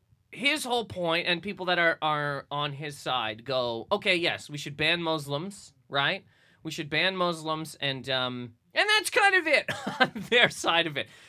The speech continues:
There, and then other people in his side, too, would be like, uh, you know, "We gotta, we gotta strap up. We gotta get, we gotta get real serious here."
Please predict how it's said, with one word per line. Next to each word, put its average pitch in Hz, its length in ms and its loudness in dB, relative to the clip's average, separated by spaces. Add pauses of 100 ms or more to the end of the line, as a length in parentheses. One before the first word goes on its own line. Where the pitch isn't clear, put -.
(120)
There, 247 200 6
and 220 180 6
then 226 120 4
other 220 220 4
people 190 280 -6
in 180 120 0
his 170 180 -4
side, 160 280 2
too, 180 120 -4
would 151 120 -4
be 143 120 -4
like, 127 320 -2
uh, 110 340 0
you 175 120 -2
know, 113 100 -4
"We 127 120 -10
gotta, 101 260 -8
we 127 120 -14
gotta 98 120 -10
strap - 380 -20
up. 107 160 -20 (160)
We 143 120 -10
gotta 107 200 -8
get, 104 200 -16
we 143 100 -14
gotta 104 160 -14
get 104 140 -18
real 110 140 -20
serious 104 360 -16
here." - 160 -18